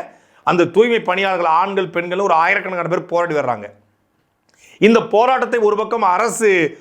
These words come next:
முடக்குவதற்கு பல்வேறு வகைகள்ல செயல்படுது. ஒரு பக்கம் தூய்மை பணியாளர்கள், "நாங்கள் உறுதியா நிக்கிறோம்னு" சொல்லி, கடுமையான வெயில்,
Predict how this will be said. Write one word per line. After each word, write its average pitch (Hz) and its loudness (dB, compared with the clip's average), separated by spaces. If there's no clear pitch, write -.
முடக்குவதற்கு 220 -2
பல்வேறு 220 -2
வகைகள்ல 190 -2
செயல்படுது. 175 0
ஒரு 220 2
பக்கம் 247 -2
தூய்மை 240 -2
பணியாளர்கள், 208 -2
"நாங்கள் 196 0
உறுதியா 247 2
நிக்கிறோம்னு" 190 -4
சொல்லி, 180 -2
கடுமையான 240 0
வெயில், 185 -2